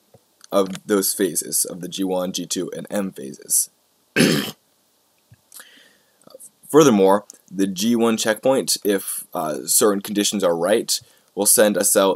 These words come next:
into what's known as the G naught phase. And in the G naught phase,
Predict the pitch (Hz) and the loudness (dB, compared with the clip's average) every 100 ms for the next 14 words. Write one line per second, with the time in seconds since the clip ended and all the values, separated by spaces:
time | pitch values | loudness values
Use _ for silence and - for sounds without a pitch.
0 | - 104 - 98 92 - 92 90 - 87 | -2 -4 -4 -4 -2 -2 -4 -4 -6 -8
1 | 87 85 80 90 90 92 107 - - - | -6 -10 -8 -8 -4 2 2 2 -4 -8
2 | - 50 - - _ _ - - _ - | -10 -4 -4 -4 _ _ -20 -20 _ -6
3 | 90 113 101 95 101 110 - - 98 90 | -4 -4 -4 -2 0 4 4 2 -2 -2
4 | 98 | -4